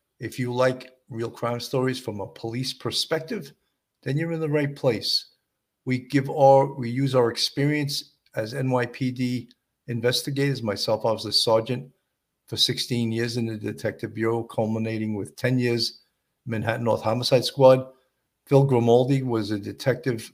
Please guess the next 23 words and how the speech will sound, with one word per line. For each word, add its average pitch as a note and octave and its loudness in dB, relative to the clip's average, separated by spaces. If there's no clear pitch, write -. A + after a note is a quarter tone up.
for A#2 -2
practically A2+ -4
his, A2 -2
you B2+ 0
know, G2+ -4
I'd B2 -6
say A2 -2
fifteen C3+ 0
or G#2+ -2
sixteen A#2 -2
years A#2+ -2
of A2+ -2
his A2 -4
twenty-two A#2+ -2
year A2+ 0
career. C3 0
So C3 4
we B2+ 6
have C#3 4
a, A#2 6
a, A#2+ -4
a G#2+ -6
keen D#3+ -2